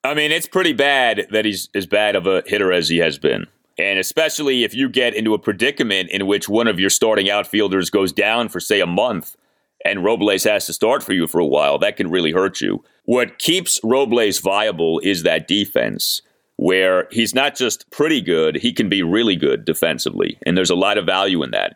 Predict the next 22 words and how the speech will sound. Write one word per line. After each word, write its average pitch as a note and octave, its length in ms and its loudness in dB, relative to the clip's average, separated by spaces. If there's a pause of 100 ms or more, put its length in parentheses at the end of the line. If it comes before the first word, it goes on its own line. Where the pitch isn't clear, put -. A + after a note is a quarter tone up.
A E2+ 140 0
high-level G#2 1000 0 (180)
defensive G#2 600 0
center F#2 320 2
fielder. D#2+ 480 0
You B1+ 80 0
know, D#2 60 2
you F2 120 0
have A2+ 200 -2
in G2+ 100 -4
baseball F#2 640 0 (280)
what F2+ 220 0
Bill G#2 220 2
James F#2 420 -2
came E2+ 220 -2
up E2+ 160 -2
with D#2 100 -2
years F2 260 2
ago, D#2+ 240 2
the D2+ 80 0
defensive E2+ 560 -2
spectrum. C#2 640 -2